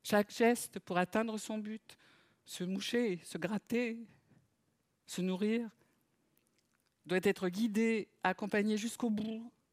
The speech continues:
exécuté à sa place. Je ne veux pas vivre comme un légume. Mon corps est mon seul bien.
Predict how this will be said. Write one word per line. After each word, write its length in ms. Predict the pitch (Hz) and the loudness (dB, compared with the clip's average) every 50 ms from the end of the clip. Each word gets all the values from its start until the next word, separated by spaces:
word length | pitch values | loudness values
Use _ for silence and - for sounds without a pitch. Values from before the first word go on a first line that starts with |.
| _ _ _ _ _ _ _ _ _ _ _ _ _ _ _ | _ _ _ _ _ _ _ _ _ _ _ _ _ _ _
exécuté 540 | - 202 185 180 185 180 - 196 - - 202 202 | -2 -2 0 0 0 0 0 0 2 4 4 4
à 60 | 202 | 4
sa 160 | 196 208 185 | 2 0 -2
place. 460 | - - 175 180 180 - - - - _ _ _ _ _ _ _ _ _ _ _ _ _ _ _ _ _ _ _ _ _ _ _ _ _ _ _ _ _ _ _ _ _ _ _ _ _ _ _ _ _ | -2 -4 -4 -4 -4 -6 -10 -14 -16 _ _ _ _ _ _ _ _ _ _ _ _ _ _ _ _ _ _ _ _ _ _ _ _ _ _ _ _ _ _ _ _ _ _ _ _ _ _ _ _ _
Je 160 | - 156 170 175 | -8 -4 -2 -2
ne 260 | 175 180 180 180 175 | 0 0 0 0 0
veux 160 | 170 175 175 | 0 -2 -2
pas 180 | 160 - 165 170 | 2 2 2 2
vivre 360 | 170 180 185 175 175 175 170 | 2 2 0 0 0 0 0
comme 180 | - 180 170 | 0 2 4
un 60 | 170 165 | 4 4
légume. 500 | 160 165 156 143 147 147 147 147 151 165 - _ _ _ _ _ _ _ _ _ _ _ _ _ _ _ _ _ _ _ _ _ _ _ _ _ _ _ | 4 2 0 -2 -4 -4 -4 -4 -6 -10 -16 _ _ _ _ _ _ _ _ _ _ _ _ _ _ _ _ _ _ _ _ _ _ _ _ _ _ _
Mon 160 | - 160 156 156 | -4 -2 -2 -2
corps 380 | 151 - 175 170 170 160 165 - | 0 0 2 2 2 0 -2 -4
est 120 | 160 156 | -2 -2
mon 160 | 156 160 160 | 0 0 -2
seul 220 | 160 - - 165 160 | -2 -2 -4 -4 -4
bien. 280 | 151 135 135 139 139 | -4 -4 -4 -4 -4